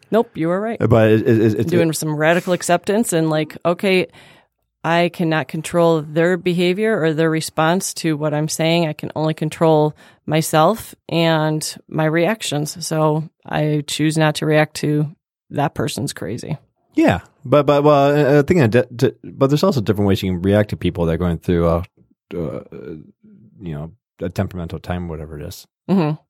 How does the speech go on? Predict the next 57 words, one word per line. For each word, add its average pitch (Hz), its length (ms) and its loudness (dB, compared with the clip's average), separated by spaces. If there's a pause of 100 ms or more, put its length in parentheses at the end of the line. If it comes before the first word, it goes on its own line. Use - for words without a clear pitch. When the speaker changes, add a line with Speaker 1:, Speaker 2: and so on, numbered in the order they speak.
(120)
Speaker 2:
Yeah, 117 240 2
I 127 60 4
think 147 200 4
that 127 200 2
my 131 140 2
biggest 120 240 0
takeaway 98 360 -2
was, 90 240 -4 (600)
what - 80 -4
we're 113 60 0
gonna 92 80 -2
talk 87 120 -6
about 80 140 -14
next 80 180 -16
week, 82 160 -10
but 90 160 -10 (720)
yeah, 107 200 -2
we, 117 260 -4
we 117 180 0
talk 101 120 2
about, - 220 -8 (320)
next 156 260 2
week's 135 140 4
not 120 120 2
gonna 117 120 -4
be 104 80 0
so - 140 -6
much 104 120 -2
about 87 180 -8
astrology. - 400 -14 (260)
So 90 240 -10 (240)
it's 104 160 -12
gonna 98 140 -6
be 92 80 -8
a - 20 -6
little 87 160 -8
bit 87 60 -14
more 87 100 -8
about 82 280 -16
that 82 140 -10
kind 90 120 -12
of - 40 -16
stuff. - 120 -8
Speaker 1:
Oh 302 40 2
my 320 80 0
God, 339 140 0
I 330 60 -2
can't 349 140 -6
wait. - 180 -10 (340)
Speaker 2:
<laughs> - 960 0
Ryan's 123 280 2
gonna 147 80 4
be 123 100 2
the 104 60 2
star. 123 200 2
She's 107 140 -6
gonna 101 260 0